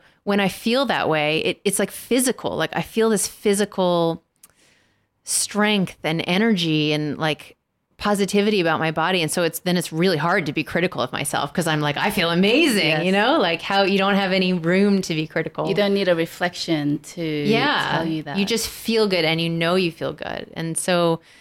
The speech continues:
Speaker 1: you know, eating good food or healthy food, um, anything that makes my body feel good helps with my mental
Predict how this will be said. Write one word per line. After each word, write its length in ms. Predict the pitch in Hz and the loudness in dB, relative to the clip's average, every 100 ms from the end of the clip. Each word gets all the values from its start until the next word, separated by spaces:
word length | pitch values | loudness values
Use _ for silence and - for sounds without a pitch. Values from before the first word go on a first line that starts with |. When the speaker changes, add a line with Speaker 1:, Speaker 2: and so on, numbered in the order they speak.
| _ _ | _ _
Speaker 1:
you 140 | 196 180 | -2 0
know, 160 | 156 - _ _ | 0 -6 _ _
eating 280 | 196 190 175 | -2 0 0
good 180 | 165 | -2
food 520 | - - 214 202 196 185 | -4 0 2 4 4 2
or 80 | |
healthy 380 | - 185 185 190 | -2 -2 -2 -2
food, 680 | 185 - 170 165 165 160 156 - | -4 -4 -2 0 0 -2 -4 -6
um, 520 | 156 151 156 160 - - | -6 -4 -8 -10 -8 0
anything 340 | 254 269 214 | 2 4 2
that 140 | 190 | 2
makes 340 | 170 170 - - _ _ _ | 0 -4 -6 -14 _ _ _
my 140 | 190 | -2
body 300 | 175 160 160 156 | 0 2 0 -2
feel 260 | - 165 | 0 -2
good 440 | 151 147 147 156 - _ _ | 0 -2 -2 -4 -14 _ _
helps 400 | - 190 - - | -6 -4 -4 -4
with 160 | 180 - | -6 -2
my 160 | 160 | -4
mental 640 | 156 156 160 - 147 147 | -2 -4 -6 -6 -8 -10